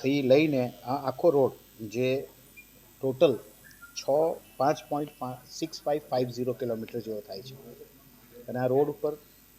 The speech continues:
પંદર મીટરની વીડથ સાથે સૌથી મોટી વાત એ છે કે ત્યાં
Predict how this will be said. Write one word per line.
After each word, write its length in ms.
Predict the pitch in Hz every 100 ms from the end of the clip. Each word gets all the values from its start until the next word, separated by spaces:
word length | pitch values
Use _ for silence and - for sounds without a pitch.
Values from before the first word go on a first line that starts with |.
| -
પંદર 260 | 117 127 147
મીટરની 340 | 147 151 143
વીડથ 260 | 123 127 127
સાથે 360 | 127 120 131 147 - - - - - - -
સૌથી 320 | - 147 190
મોટી 240 | 165 151
વાત 240 | 156 151 156
એ 100 | 156
છે 160 | -
કે 160 | 151 156
ત્યાં 360 | 135 127 151